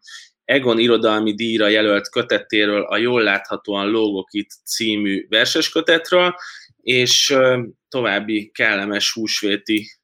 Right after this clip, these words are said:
ünnepet, és kitartást a karanténhoz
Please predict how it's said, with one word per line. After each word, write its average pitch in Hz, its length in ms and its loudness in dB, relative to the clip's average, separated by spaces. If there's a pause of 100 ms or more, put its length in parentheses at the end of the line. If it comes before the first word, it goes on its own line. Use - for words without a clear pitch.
(520)
ünnepet, 151 760 0
és - 400 -2
kitartást 107 680 -2
a 104 80 -4
karanténhoz 101 920 -2